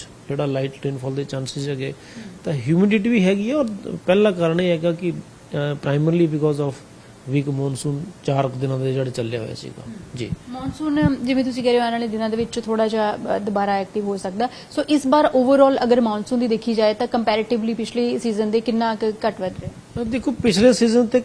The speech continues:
Speaker 1: ਘੱਟ ਹੈ ਕੁਛ, ਕਿਉਂਕਿ ਜਿਹੜਾ, ਅ, ਚੰਡੀਗੜ੍ਹ ਤੇ ਪੰਜਾਬ, ਉੱਥੇ ਡੈਫੀਸਿਟ ਕਰੀਬ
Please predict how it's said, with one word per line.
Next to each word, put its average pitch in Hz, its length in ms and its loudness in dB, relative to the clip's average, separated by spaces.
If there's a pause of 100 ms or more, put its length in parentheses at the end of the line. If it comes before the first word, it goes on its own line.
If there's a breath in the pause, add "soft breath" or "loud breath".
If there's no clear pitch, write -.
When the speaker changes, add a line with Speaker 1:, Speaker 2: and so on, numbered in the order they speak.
(140)
Speaker 1:
ਘੱਟ 156 200 0
ਹੈ 165 120 6
ਕੁਛ, 226 240 -6
ਕਿਉਂਕਿ 226 600 -2
ਜਿਹੜਾ, 196 460 0
ਅ, 170 680 -2
ਚੰਡੀਗੜ੍ਹ 185 460 4
ਤੇ 208 100 6
ਪੰਜਾਬ, 180 500 4
ਉੱਥੇ 190 260 0
ਡੈਫੀਸਿਟ 175 520 0
ਕਰੀਬ 175 520 0